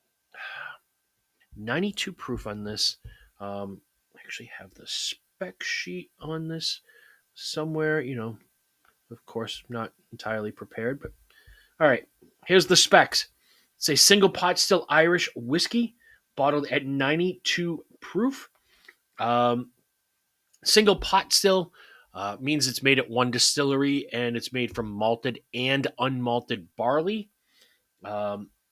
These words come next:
the bottle age is not stated, uh, but it's about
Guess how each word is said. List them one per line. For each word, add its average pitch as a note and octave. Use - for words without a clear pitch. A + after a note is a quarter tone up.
the C3+
bottle F3+
age F3
is B2+
not D#3+
stated, D3+
uh, A2
but C#3+
it's C3
about D3+